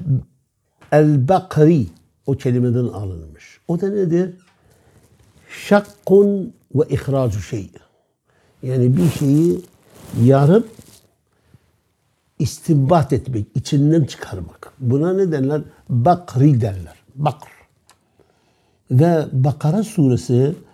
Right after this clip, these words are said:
Kur'an'da tek suredir. Bütün dini ahkamı,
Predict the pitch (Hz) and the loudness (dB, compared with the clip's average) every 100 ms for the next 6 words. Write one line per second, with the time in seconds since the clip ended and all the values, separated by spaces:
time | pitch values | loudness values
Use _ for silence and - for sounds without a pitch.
0 | _ _ _ - 151 151 147 127 113 117 | _ _ _ -4 -2 0 0 2 2 2
1 | 123 147 170 - _ _ _ _ _ _ | -2 -4 -6 -12 _ _ _ _ _ _
2 | _ 156 147 - 139 117 120 113 123 127 | _ -4 -4 -4 -2 0 2 0 0 -2
3 | - _ _ _ _ _ _ - 160 - | -8 _ _ _ _ _ _ -10 -8 0
4 | 127 127 - 220 156 123 107 127 151 156 | 2 2 2 2 2 2 2 2 2 2
5 | 190 180 156 143 - - 143 131 139 131 | 0 -2 -2 -6 -8 -10 -6 -2 0 -2
6 | 110 | -4